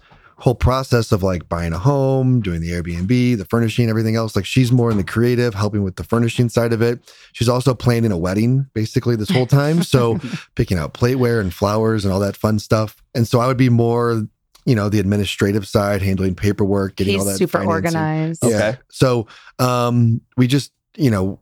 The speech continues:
Speaker 1: there's no one person doing more or less. It's just, like, we see what we have to get done and we just knock it out.
Speaker 2: Right. I designed, I, I kind of picked out a lot of the Airbnb stuff. He would then go and purchase it or make sure that, like,
Speaker 1: It was
Speaker 2: we were
Speaker 1: assembled?
Speaker 2: Yeah.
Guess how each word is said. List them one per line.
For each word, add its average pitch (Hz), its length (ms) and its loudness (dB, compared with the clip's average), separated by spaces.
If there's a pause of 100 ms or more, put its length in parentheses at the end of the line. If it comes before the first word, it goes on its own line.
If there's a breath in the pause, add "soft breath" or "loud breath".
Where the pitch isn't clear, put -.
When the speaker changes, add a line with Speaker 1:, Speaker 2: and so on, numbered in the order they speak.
(100)
Speaker 1:
there's 123 240 0
no 143 160 4
one 127 220 -2
person 123 320 2
doing 110 220 2
more 104 400 0
or 90 60 -4
less. 98 380 -4
It's 104 140 -4
just, - 220 -4
like, 92 120 0
we 101 160 2
see - 480 0
what 107 120 2
we 104 80 0
have 98 120 -2
to 104 80 -2
get 95 160 -2
done 113 300 0
and 107 80 -2
we 98 80 0
just 92 200 -6
knock 90 220 -4
it 73 80 -12
out. 65 260 -10
Speaker 2:
Right. 175 320 -4
I 185 120 0
designed, 180 560 0
I, 196 220 -2
I 208 160 -2
kind 208 220 0
of 165 120 -6
picked - 220 -2
out 165 140 2
a 160 60 2
lot 156 220 0
of 151 100 -6
the 156 80 2
Airbnb 156 680 -2
stuff. 175 440 -2
He 170 200 0
would 151 200 0
then 151 200 2
go 143 200 0
and 143 120 -2
purchase 190 440 -2
it 175 200 0
or 151 80 0
make 147 200 -4
sure 156 200 -2
that, 147 240 -2
like, 156 240 -2 (500 soft breath)
Speaker 1:
It 196 60 0
was - 100 0
Speaker 2:
we 190 60 0
were - 40 -2
Speaker 1:
assembled? 113 500 0
Speaker 2:
Yeah. 208 420 0